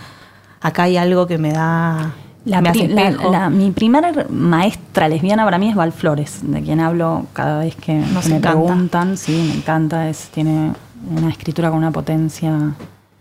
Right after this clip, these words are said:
Speaker 2: increíble, digamos, y con una pluralidad de estilos también, que, que eso fue una de las cosas que a mí en, en, en su momento, pero también ahora, ¿no? me,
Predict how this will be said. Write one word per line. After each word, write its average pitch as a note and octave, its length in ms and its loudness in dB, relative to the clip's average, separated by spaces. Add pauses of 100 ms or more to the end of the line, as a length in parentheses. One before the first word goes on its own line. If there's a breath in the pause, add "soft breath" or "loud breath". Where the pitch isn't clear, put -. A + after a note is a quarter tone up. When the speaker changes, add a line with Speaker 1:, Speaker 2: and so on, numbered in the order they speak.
(460)
Speaker 2:
increíble, F3 1000 2
digamos, D#3+ 340 -2
y - 40 -8
con E3+ 120 0
una F#3+ 160 2
pluralidad F3 420 0
de F#3 60 0
estilos F3 420 -4
también, D#3+ 340 0
que, D#3 260 -6 (140)
que F3+ 80 -8
eso E3+ 120 -4
fue E3 100 -4
una E3+ 80 2
de E3+ 40 0
las E3 60 -6
cosas - 220 -8
que - 80 -6
a D#3+ 40 2
mí E3+ 300 2
en, D#3+ 280 -2
en, D#3+ 400 -2 (600 loud breath)
en E3 120 0
su - 80 -2
momento, F#3+ 240 2
pero F3 120 -2
también F3 180 2
ahora, E3+ 240 2
¿no? F3 120 2
me, D#3+ 360 0